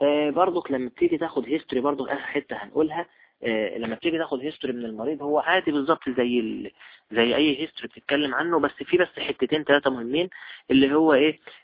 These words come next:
الكوجنيتيف فانكشن، القدرات المعرفية. بتقيسها ازاي؟ بتسأل المريض بقى ايه؟ على المكان والزمان والاشخاص. يعني انا موجود في مستشفى، فتقول له: "انت فين؟" "احنا في مستشفى." آه،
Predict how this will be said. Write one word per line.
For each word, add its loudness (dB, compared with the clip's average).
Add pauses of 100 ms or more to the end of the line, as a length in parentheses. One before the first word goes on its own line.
(140)
الكوجنيتيف 0 (160)
فانكشن، 2 (300)
القدرات 0
المعرفية. -2
بتقيسها 0
ازاي؟ -6 (440)
بتسأل 4
المريض 0
بقى 6
ايه؟ 2 (220)
على 6
المكان -2
والزمان 0
والاشخاص. -2
يعني 2
انا 4
موجود 4
في -6
مستشفى، 0 (420)
فتقول 4
له: 2
"انت -2
فين؟" 4
"احنا -4
في -6
مستشفى." -2 (600)
آه، 4